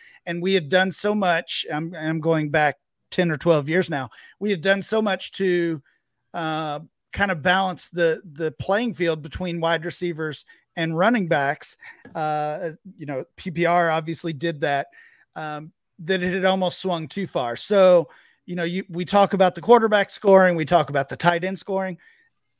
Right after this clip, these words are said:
Eh, eh, that's done to kind of level the four positions. And,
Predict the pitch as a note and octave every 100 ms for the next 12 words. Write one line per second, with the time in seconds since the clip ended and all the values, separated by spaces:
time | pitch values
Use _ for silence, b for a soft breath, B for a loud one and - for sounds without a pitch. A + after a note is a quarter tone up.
0 | _ _ - - - - _ F#3 D3 G#3
1 | B3 C#3+ F#3 G#3 G3 F3 - E3 E3 D#3
2 | - F#3+ E3 D#3+ E3 F#3 D#3+ D3 D#3 -
3 | F#3 F3 F3 D3+ D3 F#3+ - D3+ C#3+ D#3+